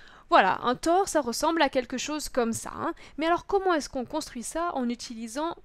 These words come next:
deux paramètres ? Eh bien, ce qu'on veut faire d'abord, c'est visualiser ce donut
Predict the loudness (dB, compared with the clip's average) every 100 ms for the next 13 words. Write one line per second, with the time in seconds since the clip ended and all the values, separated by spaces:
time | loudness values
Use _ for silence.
0 | -20 -20 -2 -2 0 -4 -4 -6 -8 -16
1 | -20 _ _ -20 -20 -20 -6 0 0 0
2 | -4 -4 -4 -4 -2 0 0 2 2 2
3 | -2 -6 -6 -6 -2 -2 -2 -6 -4 -4
4 | -6 -8 -4 -2 0 -2 -4